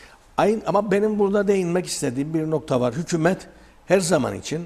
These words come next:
asgari ücreti, yani bir Ocak'ta yürürlüğe girecek şekilde belirlemesi gerekir.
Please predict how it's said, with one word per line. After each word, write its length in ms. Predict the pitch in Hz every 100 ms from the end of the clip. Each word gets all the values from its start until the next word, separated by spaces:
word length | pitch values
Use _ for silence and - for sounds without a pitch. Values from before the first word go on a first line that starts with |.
| 190
asgari 400 | 151 - 131 143
ücreti, 420 | 143 143 120 143
yani 320 | 143 143 143
bir 100 | 160 -
Ocak'ta 440 | 139 135 113 143
yürürlüğe 600 | 143 143 135 131 120 131
girecek 520 | 131 135 123 120 123
şekilde 460 | - 117 98 85 147 - - - -
belirlemesi 680 | 143 139 131 123 107 -
gerekir. 380 | 98 92 87 -